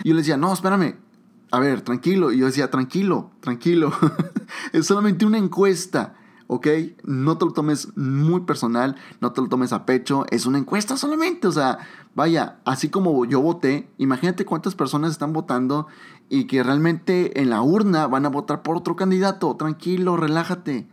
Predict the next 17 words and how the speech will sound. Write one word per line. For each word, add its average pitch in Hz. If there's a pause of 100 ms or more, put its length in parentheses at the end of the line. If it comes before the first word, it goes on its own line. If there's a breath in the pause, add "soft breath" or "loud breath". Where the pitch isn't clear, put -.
(140 loud breath)
Ahora, 120 (260 loud breath)
esos 151
solamente 165
son 143
consejos 135
o 123
tips 123
que 127
te -
estaré 107
dando 123
a 113
través 107
de 120
mi 113
podcast, -
¿sí? 127